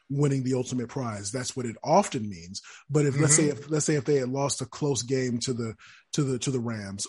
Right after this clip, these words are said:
Speaker 1: or, or if they got to the, to the next round and, and, you know,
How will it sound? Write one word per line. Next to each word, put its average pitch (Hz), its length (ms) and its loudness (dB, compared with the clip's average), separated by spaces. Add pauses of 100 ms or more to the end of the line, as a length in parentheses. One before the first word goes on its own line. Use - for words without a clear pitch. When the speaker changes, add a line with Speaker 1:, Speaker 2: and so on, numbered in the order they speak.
Speaker 1:
or, 127 400 -2 (300)
or 139 400 2
if 143 200 -2
they 135 140 -2
got 139 260 -4
to 139 100 -2
the, 127 320 -4
to 143 100 -6
the 131 80 -2
next 127 260 -2
round 123 420 -4
and, 117 260 -4
and, 123 360 -6
you 143 100 -6
know, 117 180 -6